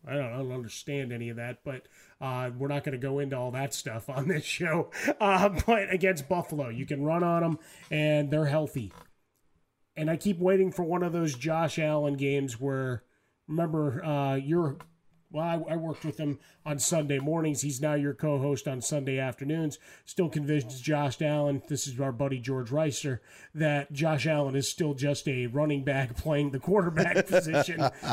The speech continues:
Speaker 1: So maybe
Speaker 2: Yep.
Speaker 1: the forty-niners get a turnover or two to make things interesting here. Uh, and, well,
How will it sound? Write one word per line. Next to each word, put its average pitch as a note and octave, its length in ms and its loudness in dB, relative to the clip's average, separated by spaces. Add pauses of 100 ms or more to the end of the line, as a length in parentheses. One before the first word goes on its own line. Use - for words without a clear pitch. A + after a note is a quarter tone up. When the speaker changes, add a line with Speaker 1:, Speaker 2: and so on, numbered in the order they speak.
(120)
Speaker 1:
So G3+ 240 2
maybe G3 520 4
Speaker 2:
Yep. D3+ 280 6 (220)
Speaker 1:
the F3 80 2
forty-niners F3 840 6
get D#3+ 300 2
a D3+ 160 4
turnover D3+ 760 2
or C#3+ 320 2
two D3 460 4
to C#3+ 80 2
make C#3 240 2
things C3 360 0
interesting A#2+ 600 -2
here. E3+ 500 2 (400)
Uh, D3+ 460 4
and, G3+ 560 4 (200)
well, D#3+ 320 2